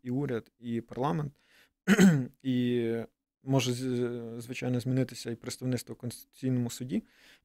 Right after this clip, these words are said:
<clears throat> Тому, швидше за все, е, якась співпраця буде. Якою вона буде, е, остаточно, е, ну, от будуть якраз,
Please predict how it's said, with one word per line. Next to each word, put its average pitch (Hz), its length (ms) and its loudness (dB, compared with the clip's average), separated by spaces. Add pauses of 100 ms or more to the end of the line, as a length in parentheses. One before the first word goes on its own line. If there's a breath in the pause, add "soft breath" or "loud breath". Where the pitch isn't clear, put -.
(180)
<clears throat> - 1300 4
Тому, 151 280 2
швидше 139 360 0
за 120 100 -2
все, 135 360 0 (540 soft breath)
е, 127 240 2
якась 131 260 2
співпраця 131 520 0
буде. 160 300 4
Якою 180 360 4
вона 131 220 4
буде, 123 300 2
е, 110 200 -4 (540)
остаточно, 117 800 -4 (420)
е, 120 240 -4
ну, 135 120 4
от 131 100 4
будуть 131 360 2
якраз, 127 640 0